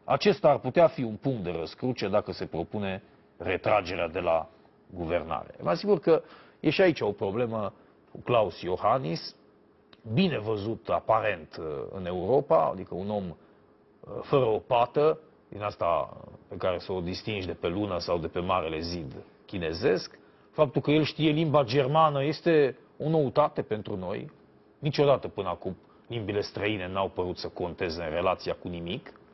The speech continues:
nici cu România, nici cu Uniunea Europeană. Atât dintr-o dată, asta mi se pare mai degrabă o slăbiciune a lui Klaus Iohannis, faptul că, practic, marea lui, marele lui atu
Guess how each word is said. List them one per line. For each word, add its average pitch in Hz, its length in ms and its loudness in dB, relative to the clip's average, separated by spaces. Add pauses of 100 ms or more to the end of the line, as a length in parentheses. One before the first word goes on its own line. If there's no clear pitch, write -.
(380)
nici 113 260 -4
cu - 120 -2
România, 110 460 0
nici 104 300 -4
cu - 100 -10 (100)
Uniunea 87 300 -4
Europeană. 80 520 -2
Atât 143 180 0
dintr-o 180 340 4
dată, 143 500 4 (180)
asta - 180 2
mi 226 100 2
se 202 120 -2
pare 220 240 6
mai 190 160 2
degrabă 170 360 4
o 143 40 0
slăbiciune 110 680 -4 (600)
a 92 120 -6
lui 85 120 -6
Klaus - 360 0
Iohannis, 135 500 -2
faptul 127 280 -2
că, 131 260 4 (680)
practic, 165 480 2 (120)
marea 190 380 10
lui, 156 440 4
marele 202 360 8
lui 180 200 8
atu 170 520 0